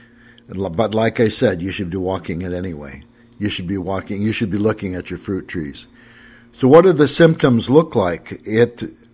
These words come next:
like the name suggests, fire blight, it's a scorching of new growth. It's on the new growth, unless you've left it for too long. It can be on older growth as well.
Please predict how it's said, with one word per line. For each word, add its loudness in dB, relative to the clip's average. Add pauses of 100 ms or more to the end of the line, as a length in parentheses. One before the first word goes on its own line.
like -2
the 4
name 2
suggests, 0
fire 4
blight, -6 (420)
it's -4
a 0
scorching 0 (360)
of -4
new 2
growth. 0 (400)
It's 0
on 2
the 2
new 2
growth, 0
unless -2
you've 0
left 0
it -6
for -8
too -4
long. -2
It -6
can -4
be 0
on -2
older 0
growth -6
as -10
well. -2